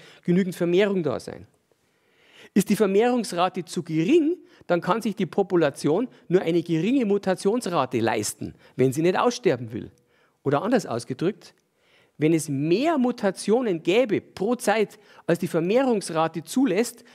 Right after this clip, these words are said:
dann würden zu viele Individuen ohne positive Mutationen erzeugt, die dann durch ihr Sterben Individuen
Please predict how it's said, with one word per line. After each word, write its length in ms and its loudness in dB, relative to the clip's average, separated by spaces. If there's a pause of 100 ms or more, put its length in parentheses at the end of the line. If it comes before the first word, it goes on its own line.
dann 200 0
würden 300 -2
zu 240 4
viele 340 -2
Individuen 800 0 (400)
ohne 320 4
positive 640 -2
Mutationen 720 0
erzeugt, 580 -2 (360)
die 80 -2
dann 200 2
durch 160 -2
ihr 160 -2
Sterben 480 -2
Individuen 720 -2